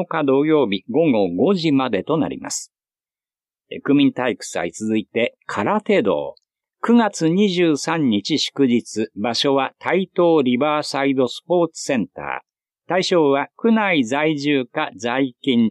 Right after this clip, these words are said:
在学の方。費用です。高校生以上五百円、中学生以下二百円。え、別に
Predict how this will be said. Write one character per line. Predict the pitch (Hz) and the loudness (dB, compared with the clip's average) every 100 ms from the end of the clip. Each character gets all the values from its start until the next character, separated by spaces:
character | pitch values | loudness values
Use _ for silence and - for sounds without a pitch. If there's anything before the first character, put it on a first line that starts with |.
| - | -2
在 | - 123 151 | -6 -4 -2
学 | 170 147 147 | -2 -4 0
の | 131 113 | 0 0
方。 | 92 85 80 _ _ _ _ _ _ | -4 -8 -10 _ _ _ _ _ _
費 | 151 | 2
用 | 147 107 | 2 2
で | 92 | 0
す。 | 101 - _ _ _ - - | -2 -6 _ _ _ -20 -4
高 | - 214 | 0 0
校 | - 214 185 | 2 2 2
生 | - 175 165 | 2 2 2
以 | 160 | 2
上 | 107 95 87 - | 2 2 0 0
五 | 110 | -2
百 | 117 156 156 156 117 | -2 -4 -4 0 0
円、 | 80 - _ - | 0 -6 _ -4
中 | 175 208 | 0 2
学 | 208 190 - | 2 0 -4
生 | - - 156 143 | -8 -2 0 2
以 | 139 | 0
下 | - 95 - | -2 -6 -2
二 | 117 - | 0 0
百 | 156 - - 107 | -4 -8 -2 -2
円。 | 85 80 _ _ _ _ _ | -2 -6 _ _ _ _ _
え、 | 104 | -2
別 | 98 123 120 196 | 0 -2 -2 -2
に | 175 160 | 0 0